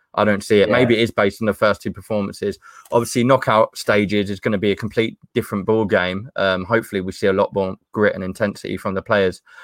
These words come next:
Speaker 1: Lee, what was your take on? Um, obviously, we're gonna get into, like, the sort of players in a minute, 'cause I know there's two that stood out at least, perhaps three, four. Um, but yeah,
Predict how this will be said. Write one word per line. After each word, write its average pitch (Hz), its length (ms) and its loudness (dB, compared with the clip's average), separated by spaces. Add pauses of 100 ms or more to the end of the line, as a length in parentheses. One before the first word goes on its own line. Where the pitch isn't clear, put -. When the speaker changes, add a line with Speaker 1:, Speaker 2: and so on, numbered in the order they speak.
(140)
Speaker 1:
Lee, 127 240 6
what 135 160 6
was 131 140 2
your 139 160 4
take 117 380 0
on? 104 180 2
Um, 101 600 0
obviously, 117 240 0
we're 110 80 -2
gonna 117 160 0
get 120 160 2
into, 107 180 -6
like, 104 160 2
the 101 80 -4
sort - 200 -4
of - 40 -12
players 98 300 2
in 95 100 -4
a 90 40 -6
minute, 95 280 -4
'cause - 120 -10
I 98 80 2
know 101 200 0
there's 95 180 0
two 101 260 -2
that 87 140 -8
stood 92 220 -4
out 92 220 -4
at - 80 -12
least, 98 380 -8 (280)
perhaps - 280 -4
three, 98 260 2
four. 95 440 0
Um, 98 320 2
but - 160 -6
yeah, 98 220 4